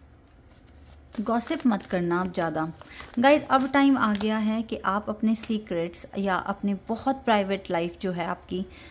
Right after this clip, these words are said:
वो आप किसी के साथ share ना करें। ये आपके लिए important एक चीज़ आ रही है, ये message आ रहा है। अगर आप, अगर आपने ऐसा किया तो आपको guilt होगा।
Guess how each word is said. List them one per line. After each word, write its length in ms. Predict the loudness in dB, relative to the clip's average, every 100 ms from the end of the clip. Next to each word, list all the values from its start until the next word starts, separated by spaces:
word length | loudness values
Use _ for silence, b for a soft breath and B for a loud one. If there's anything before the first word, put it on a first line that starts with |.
| B
वो 80 | 2
आप 160 | 2 2
किसी 200 | -6 -6
के 100 | -6
साथ 180 | -4 -4
share 300 | -4 -4 -2
ना 160 | -4
करें। 260 | -6 -8 -10 -14 -20 -20 -20 -20 -20 -20 B B B -4
ये 140 | 2
आपके 360 | 4 2 0 0
लिए 120 | 4
important 600 | 4 4 0 0 -2 -2
एक 160 | -4 -6
चीज़ 300 | -4 -2 0
आ 80 | 0
रही 160 | 0
है, 240 | 0 -2 -4 -16 B B B -4
ये 80 | 0
message 400 | 0 0 -2 0
आ 120 | 0
रहा 140 | 0
है। 160 | -2 -2
अगर 220 | -2 2
आप, 200 | 0 0 -4
अगर 200 | -2 0
आपने 300 | 0 -2 -4
ऐसा 180 | -4 -6
किया 580 | -2 0 2 2 0 -4 B B
तो 60 | 0
आपको 260 | 0 0 -2
guilt 340 | 0 0 0
होगा। 360 | -6 -4 -6